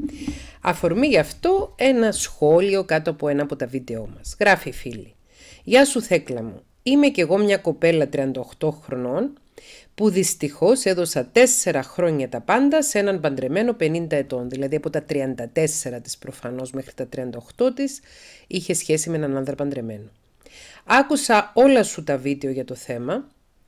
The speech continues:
και κατάλαβα ότι τελικά όλες οι ιστορίες είναι ακριβώς το ίδιο. Εγώ θα έλεγα ότι όλες οι ιστορίες έχουν πάρα πολλά κοινά στοιχεία.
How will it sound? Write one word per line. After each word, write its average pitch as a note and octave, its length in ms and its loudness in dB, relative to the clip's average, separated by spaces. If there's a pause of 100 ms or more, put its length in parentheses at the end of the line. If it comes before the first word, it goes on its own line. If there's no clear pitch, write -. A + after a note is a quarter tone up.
και F#3 140 0
κατάλαβα G3 560 4
ότι G3+ 180 0
τελικά E3 840 -2
όλες A#3 480 6
οι D#3+ 40 -4
ιστορίες C#4+ 800 -2
είναι C#4 480 2
ακριβώς F#3 460 -6
το F3 100 -6
ίδιο. C#3+ 240 -2
Εγώ A3 140 -2
θα G3 120 -6
έλεγα G3 200 -2
ότι F#3 220 -6
όλες A3 420 4
οι D#3+ 40 -8
ιστορίες D#3 440 -6
έχουν D#3+ 360 -8
πάρα C#3+ 600 -2
πολλά A2+ 260 -14
κοινά A2+ 300 -18
στοιχεία. - 480 -16